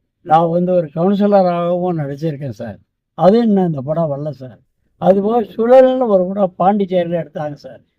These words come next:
இன்னும் அந்த படமும் இன்னும் வர வேண்டியது இருக்கு,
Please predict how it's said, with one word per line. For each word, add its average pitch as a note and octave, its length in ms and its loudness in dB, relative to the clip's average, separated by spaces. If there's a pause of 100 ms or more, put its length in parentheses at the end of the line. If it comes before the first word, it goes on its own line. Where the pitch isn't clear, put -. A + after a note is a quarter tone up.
(220)
இன்னும் G#3+ 260 2
அந்த F#3+ 180 4
படமும் F3+ 580 -4 (600)
இன்னும் G#3 200 2
வர F3 160 0
வேண்டியது E3 280 -8
இருக்கு, C#3+ 320 -16